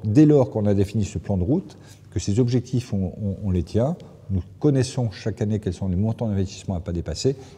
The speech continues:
Et là, euh, typiquement, la Maison de la Culture intègre, donc, euh, son, ces montants intègrent ces prévisions. Et, et, et même en étant sur des, des valeurs de mécénat à cinq cent mille euros, on, on sait sans difficulté soutenir cet investissement.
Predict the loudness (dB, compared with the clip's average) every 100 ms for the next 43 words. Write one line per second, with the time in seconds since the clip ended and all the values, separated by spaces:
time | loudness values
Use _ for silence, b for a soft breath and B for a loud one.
0 | 0 2 4 2 -2 -12 -10 -6 -6 -4
1 | -4 -4 -4 -2 -2 -2 -4 -4 -4 -6
2 | -8 -4 -4 -4 B B -20 -20 B B
3 | B -20 0 0 2 0 0 -6 -8 -4
4 | -4 -4 -6 -4 -6 -8 -10 -10 -10 -10
5 | -8 -8 -4 -2 0 -2 -4 -4 -4 -2
6 | -4 -4 -6 -4 -4 -4 -6 B B B
7 | B 0 0 0 -4 -4 -2 2 4 4
8 | 4 2 0 0 -2 -2 -6 -8 -4 -2
9 | -2 -4 -8 B B -2 0 2 2 0
10 | -2 -4 -4 -4 -6 -4 -4 -2 -4 -4
11 | -6 -4 -2 0 0 0 B B -16 -8
12 | -6 -6 -6 -6 -4 -6 -4 -2 -2 -6
13 | -6 -6 -2 -2 -4 -10 -12 -8 -8 -10
14 | -8 -6 -6 -10 -16 -16